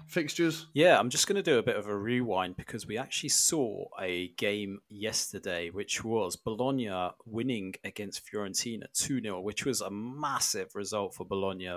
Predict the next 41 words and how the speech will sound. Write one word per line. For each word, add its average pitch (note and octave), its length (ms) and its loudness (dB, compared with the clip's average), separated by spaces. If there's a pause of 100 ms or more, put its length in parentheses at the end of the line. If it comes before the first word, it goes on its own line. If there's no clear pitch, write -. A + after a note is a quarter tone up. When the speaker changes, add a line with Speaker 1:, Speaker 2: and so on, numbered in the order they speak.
(140)
Speaker 2:
given G#2 280 -4
that F#2+ 140 -4 (280)
both A2+ 220 6
sides G#2 340 2
competing G#2+ 400 -6
against G2+ 340 -4
each G#2 200 -6
other, F#2+ 360 0
both A#2 220 2
hating A#2+ 440 -2
each G#2+ 220 -2
other G2+ 160 -2
as F#2+ 140 -4
well F#2+ 240 2
because F#2 240 -10
they're F#2+ 80 -6
kind F#2 220 -6
of F2 100 -10 (160)
Speaker 1:
Mm-hmm. F#2+ 480 -8 (100)
Speaker 2:
very G2 240 2
much F#2+ 240 -6
close F2+ 440 -2
in F#2+ 100 -12
that F#2 180 -6
region. F#2 380 -6 (400)
Um, G2 400 0
but - 180 -4
massive G#2 600 0
win F#2+ 240 -2
because - 360 -8
Orsolini F#2 680 -6
and F#2 180 -8
Odegaard A2 440 -2 (160)
again, G2+ 440 0
Rory, F2 500 -4
scoring G2+ 580 -2 (100)
on F#2 220 -8
the F#2 80 -12
score - 360 -4
sheet. G2+ 380 -4
So G2 380 4